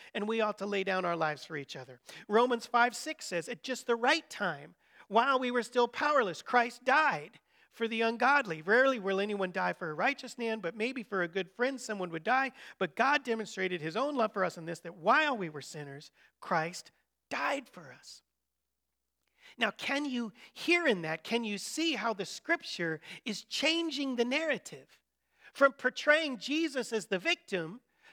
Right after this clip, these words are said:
to Jesus being in control the whole time of his destiny and ours. Instead of,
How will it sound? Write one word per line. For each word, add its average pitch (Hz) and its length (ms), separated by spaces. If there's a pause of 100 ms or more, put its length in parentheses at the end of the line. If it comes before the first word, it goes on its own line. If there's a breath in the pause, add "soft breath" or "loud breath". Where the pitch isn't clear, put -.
to 240 120
Jesus 285 500
being 294 300
in 254 100
control 269 540
the 220 140
whole 330 260
time 311 480
of 285 120
his 285 220
destiny 269 600
and 247 100
ours. 180 640 (480 loud breath)
Instead 294 400
of, 254 180